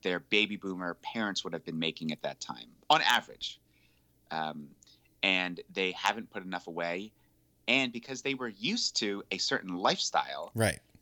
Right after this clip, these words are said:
Speaker 1: they're in debt. They're in the, they're the people that are most in debt. And I,
Speaker 2: Yeah.
Speaker 1: I think you s-, yeah.
Speaker 2: I heard this. This is, this is what I heard, and, um,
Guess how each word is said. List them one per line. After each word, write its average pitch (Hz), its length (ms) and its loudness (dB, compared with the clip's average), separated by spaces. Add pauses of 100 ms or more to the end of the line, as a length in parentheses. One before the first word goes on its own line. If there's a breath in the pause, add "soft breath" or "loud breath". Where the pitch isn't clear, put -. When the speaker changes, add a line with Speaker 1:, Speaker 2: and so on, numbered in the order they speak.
(180)
Speaker 1:
they're 120 280 4
in 113 160 -2 (100)
debt. 147 340 2
They're 107 140 0
in 107 80 -4
the, 101 200 -8 (100)
they're 107 200 2
the 101 220 -2 (160)
people 110 240 -6
that 98 80 2
are 90 120 0
most 98 380 2
in 90 80 0
debt. 92 300 2
And 110 100 0
I, 120 40 6
Speaker 2:
Yeah. 120 120 6
Speaker 1:
I 127 60 2
think - 260 -2
you 117 40 -4
s-, - 260 0 (160)
yeah. 131 100 0
Speaker 2:
I 170 100 6
heard 175 280 6
this. 143 320 10
This 139 260 4
is, - 220 2 (640)
this 131 240 6
is 160 100 0
what 135 80 2
I 113 80 6
heard, 98 460 6
and, 85 380 -2 (200)
um, 78 420 -2